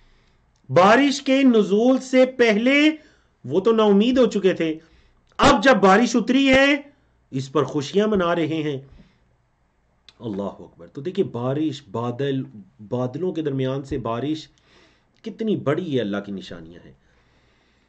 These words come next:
अल्लाह अकबर। कुरान मजीद का सफ़ा नंबर चार सौ दस है, इक्कीसवाँ पारा है जिसका सफ़ा नंबर नौ है,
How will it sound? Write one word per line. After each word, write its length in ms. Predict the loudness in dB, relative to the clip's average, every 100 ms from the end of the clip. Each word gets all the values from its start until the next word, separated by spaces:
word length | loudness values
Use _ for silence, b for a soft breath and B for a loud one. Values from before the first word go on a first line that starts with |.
| -20 _ -2
अल्लाह 220 | 0 0
अकबर। 380 | -2 -8 -10 -14 _ _ _ _ _ _ _ _ 0
कुरान 300 | 2 2 2
मजीद 260 | 0 -4
का 120 | -4
सफ़ा 240 | -4 -4 -4
नंबर 180 | -4 -4
चार 220 | -2 -4
सौ 160 | -4 -4
दस 260 | -4 -4 -6
है, 300 | -4 -6 -10 _ _ _ _ -16
इक्कीसवाँ 480 | -14 -10 -10 -8 -8
पारा 280 | -4 -4 -4
है 160 | -4 -6
जिसका 260 | -8 -10
सफ़ा 260 | -10 -8 -8
नंबर 180 | -6 -6
नौ 320 | -6 -4 -4
है, 320 | -4 -6 -8